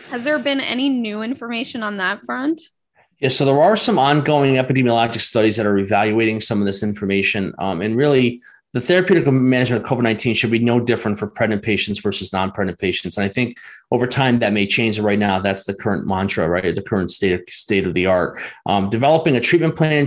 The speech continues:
Speaker 2: obviously should involve some of the shared decision-making between the patient and the clin-, clinical team. You know, if somebody's not that sick, maybe they won't, maybe they shouldn't be on meds. You know, to start making those decisions, uh, you know, I think are really,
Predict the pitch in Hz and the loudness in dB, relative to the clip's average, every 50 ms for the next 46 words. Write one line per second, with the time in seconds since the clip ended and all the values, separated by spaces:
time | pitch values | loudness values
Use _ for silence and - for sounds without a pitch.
0 | 139 - - - 123 131 131 - 127 120 - - 139 151 110 110 107 107 107 104 | 0 0 0 0 2 2 0 0 0 0 0 0 0 0 0 2 2 2 0 0
1 | - 117 107 101 98 - - - 113 113 107 101 - - 123 117 131 127 123 120 | -2 -2 -2 0 0 0 0 0 0 0 0 -2 -2 -2 0 2 2 2 2 2
2 | 120 120 123 120 117 113 - - - - - - _ _ - - 123 113 107 - | 2 0 0 0 -2 -2 -4 -10 -20 -20 -20 -20 _ _ -2 0 2 2 2 2
3 | 143 123 120 - 123 107 101 - - 110 98 - - - 127 127 131 127 123 - | 0 0 2 2 0 -2 -2 -2 -2 -2 -2 -2 0 0 0 2 0 -2 0 0
4 | 143 127 123 123 107 104 110 107 107 104 104 107 110 104 - - 127 113 110 110 | 0 2 2 2 2 2 2 0 0 -2 -4 -6 -6 -4 -2 0 0 2 0 0
5 | 101 - 104 101 104 101 95 - - 156 139 - 131 117 113 113 107 107 117 113 | 0 -2 -2 0 -2 -2 -2 0 0 0 0 0 0 2 2 4 4 4 2 2
6 | 117 104 92 110 113 107 107 107 107 101 - - 135 123 127 135 131 123 123 120 | 2 0 0 0 0 0 0 0 0 0 0 0 0 0 0 0 2 2 2 2
7 | 120 117 117 117 117 110 110 - - - - - - - - - _ _ - - | 2 2 2 0 0 0 -2 -6 -8 -12 -18 -20 -20 -20 -20 -20 _ _ -12 -6
8 | - 110 113 107 101 98 98 107 - - 127 117 120 117 120 120 107 101 - 98 | -2 0 0 0 0 -2 -2 0 0 2 2 2 0 0 0 0 -2 0 -2 -2
9 | - - 127 110 98 110 107 104 101 - - - - - - - 104 107 87 92 | -2 0 0 0 0 0 0 0 0 -2 -2 -2 -4 -6 -4 -2 -2 -2 -2 -2
10 | 104 - 110 101 107 104 107 113 113 107 107 107 101 101 104 | -4 -4 -4 -2 -2 0 0 2 2 2 2 2 0 -2 -4